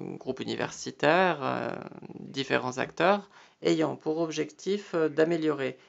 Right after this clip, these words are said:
la qualité des données statistiques sur les enfants en situation de déplacement afin de disposer des éléments factuels nécessaires afin de prendre des décisions politiques éclairées. Je vais partager le lien de aidac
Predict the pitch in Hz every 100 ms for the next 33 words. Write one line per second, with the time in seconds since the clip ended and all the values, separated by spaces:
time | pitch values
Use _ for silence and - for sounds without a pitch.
0 | _ 156 156 156 151 151 139 131 131 135
1 | 131 135 135 - 175 - 147 135 135 139
2 | - 135 131 135 131 - 135 - 170 170
3 | 156 151 139 127 139 147 - 160 147 135
4 | 131 135 127 127 156 156 - 160 127 139
5 | 147 147 165 175 160 135 - 151 - -
6 | - - 156 - 165 147 143 143 143 139
7 | 143 139 151 147 135 127 - - 147 -
8 | 131 123 160 202 - - - 156 147 143
9 | - 147 - 147 147 131 123 139 135 123
10 | 143 135 151 -